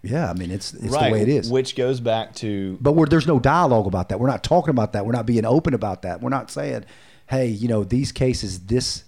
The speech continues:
Speaker 1: you know, happens. This case, this happens," right? And there's definitely a, uh, there's just a breakdown all the way around,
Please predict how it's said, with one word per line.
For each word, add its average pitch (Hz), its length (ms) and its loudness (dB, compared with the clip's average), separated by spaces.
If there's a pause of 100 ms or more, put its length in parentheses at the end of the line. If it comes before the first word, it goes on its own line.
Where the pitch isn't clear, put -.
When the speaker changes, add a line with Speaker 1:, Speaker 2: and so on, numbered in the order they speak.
(200)
Speaker 1:
you 110 120 -6
know, 113 100 2
happens. 113 400 -4
This 117 160 -4
case, 120 320 -4
this 113 260 -6
happens," 92 560 -8 (220)
right? 110 340 -6 (360)
And 107 360 -6
there's 113 320 -2
definitely 113 640 -2
a, 80 280 -6
uh, 65 280 -8 (1300)
there's 143 180 -4
just 165 160 -4
a - 60 -2
breakdown 85 600 -8
all 95 200 -4
the 101 60 -6
way 92 120 -6
around, 73 460 -12